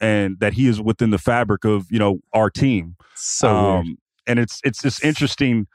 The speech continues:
Speaker 1: um, you know, his relationship, Kyrie's relationship with Boston and his relationship, you know, with the, with, uh, you know, the,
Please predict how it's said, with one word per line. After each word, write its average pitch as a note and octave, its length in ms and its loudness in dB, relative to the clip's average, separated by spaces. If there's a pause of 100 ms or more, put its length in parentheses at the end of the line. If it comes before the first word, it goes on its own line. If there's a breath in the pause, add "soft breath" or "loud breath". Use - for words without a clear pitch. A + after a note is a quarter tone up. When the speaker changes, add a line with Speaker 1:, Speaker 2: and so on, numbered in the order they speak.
(240 soft breath)
Speaker 1:
um, A2 640 0
you C3+ 100 -2
know, A#2+ 100 2
his A#2 200 2
relationship, A#2+ 720 0 (340)
Kyrie's B2+ 480 0
relationship A#2+ 600 0
with A#2+ 240 -2
Boston F2+ 600 -2
and C3+ 340 0
his A2+ 180 -2
relationship, A2 680 0 (280 loud breath)
you B2 80 -2
know, A#2 120 2
with A2 260 0
the, G2 360 0 (460)
with, A2 460 -2
uh, G2 340 2
you A#2+ 80 -2
know, G#2 140 0
the, F2+ 160 -4